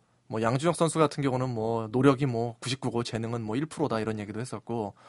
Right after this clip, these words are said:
또 아무래도 재능이 많은 사람이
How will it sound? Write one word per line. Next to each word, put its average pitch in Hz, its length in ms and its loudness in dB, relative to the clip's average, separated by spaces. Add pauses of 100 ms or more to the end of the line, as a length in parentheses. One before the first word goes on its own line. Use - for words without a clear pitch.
(480)
또 127 340 4
아무래도 139 640 6
재능이 175 580 8
많은 135 340 6
사람이 165 460 4